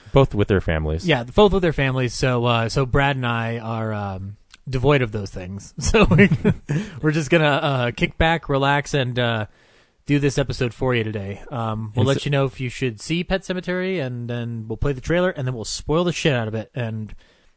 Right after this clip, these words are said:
Speaker 2: it's a book and movie that's been around before, so spoilers shouldn't be an issue, except
Speaker 1: Yeah.
Speaker 2: for one or two things.
Speaker 1: Yeah, they both saw Missing Link, and we figured it'd be better
Speaker 2: Mm-hmm.
Speaker 1: to save that for when they are actually on the show to review, since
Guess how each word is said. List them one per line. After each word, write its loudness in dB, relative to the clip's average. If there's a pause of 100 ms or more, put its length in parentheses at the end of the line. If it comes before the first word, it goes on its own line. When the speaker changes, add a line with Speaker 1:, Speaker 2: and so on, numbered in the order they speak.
(140)
Speaker 2:
it's -12
a -6
book 2
and 4
movie 4
that's 0
been 2
around 2
before, 2
so -2
spoilers -2
shouldn't -4
be -2
an -6
issue, -12 (160)
except 2
Speaker 1:
Yeah. -20
Speaker 2:
for -2
one -10
or -12
two -10
things. -18 (320)
Speaker 1:
Yeah, 2
they 6
both 6
saw 6
Missing 4
Link, 0
and -2
we -2
figured 2
it'd -6
be 2
better 2 (240)
Speaker 2:
Mm-hmm. -4
Speaker 1:
to 0
save 2
that 2
for -2
when 0
they 0
are 0
actually -2
on 0
the 0
show -2
to -6
review, -4
since -8